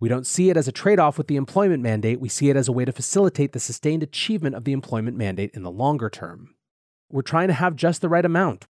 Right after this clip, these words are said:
We're not trying to have a recession, and we don't think we have to.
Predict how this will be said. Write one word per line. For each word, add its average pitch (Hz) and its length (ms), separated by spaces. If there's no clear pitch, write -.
We're 117 60
not 139 160
trying 185 300
to 156 80
have 123 160
a 127 60
recession, 131 480
and 98 40
we 107 80
don't 131 180
think 104 160
we 113 80
have 170 300
to. 101 280